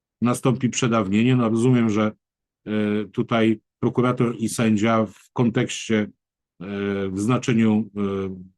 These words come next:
tak, norm zawartych w przepisie artykułu dwieście trzydzieści jeden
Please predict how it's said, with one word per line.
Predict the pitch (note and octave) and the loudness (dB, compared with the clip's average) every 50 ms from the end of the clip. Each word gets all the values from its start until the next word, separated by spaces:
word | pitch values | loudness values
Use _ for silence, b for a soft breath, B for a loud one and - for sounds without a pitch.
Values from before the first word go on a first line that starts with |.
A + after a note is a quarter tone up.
| _ _ _ _ _ _ _ _ _ _ _ | _ _ _ _ _ _ _ _ _ _ _
tak, | A2+ A2 - - | -6 -6 -2 0
norm | B2 A#2+ A2 A2+ | 0 0 2 2
zawartych | A2 A2+ G#2+ G2 - - A#2+ G#2 | 2 2 0 0 -2 0 -2 -2
w | - | -2
przepisie | - A#2 F#2+ A2+ G#2+ - - A2 A2 A2 F#2 G2 G2 G2 F#2 - _ _ _ _ _ _ _ _ | -4 -6 -4 -4 -4 -2 0 0 0 0 -2 -8 -14 -18 -20 -20 _ _ _ _ _ _ _ _
artykułu | - G#2+ G2 - A2+ G2+ G#2+ A2+ F#2+ | -12 -12 -8 -6 -6 -2 -2 -2 0
dwieście | F#2+ A2 A2 G#2 - A2 | 2 0 0 0 -2 -4
trzydzieści | F2+ - - - G#2+ G#2+ G#2 - - A2 | -6 -6 -6 -4 -2 -2 -2 -2 -2 -2
jeden | G#2 G2 G2+ G2 F#2+ | -2 0 -2 -4 -6